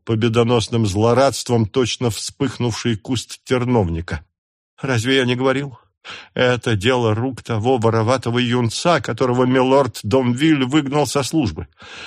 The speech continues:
Это он так дьявольски отомстил за увольнение. Кто же еще? Кто еще таил злобу против милорда? Йоселин Люси!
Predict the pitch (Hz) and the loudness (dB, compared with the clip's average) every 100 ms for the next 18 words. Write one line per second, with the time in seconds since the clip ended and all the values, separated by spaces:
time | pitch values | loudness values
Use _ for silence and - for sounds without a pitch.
0 | - 160 160 185 196 170 117 147 123 127 | -2 0 4 6 6 6 4 2 0 -2
1 | 160 151 131 113 139 131 139 120 - 185 | 0 0 0 -2 -2 0 0 -2 -2 0
2 | 151 113 160 - 151 170 165 151 110 107 | 0 0 0 0 0 2 2 2 0 0
3 | 123 - 180 147 160 - 156 87 _ _ | -2 0 2 4 2 2 0 0 _ _
4 | _ _ - 190 190 180 - 196 156 156 | _ _ -2 4 4 4 4 4 4 4
5 | 160 139 113 165 160 127 120 - 147 131 | 4 2 2 2 4 2 -4 0 0 0
6 | 127 - 147 160 147 90 82 73 _ _ | -6 -2 2 4 4 2 -6 -10 _ _
7 | _ _ _ - 139 175 190 151 175 180 | _ _ _ -2 4 6 4 2 2 4
8 | 175 175 196 196 - 170 147 | 4 4 4 4 2 2 2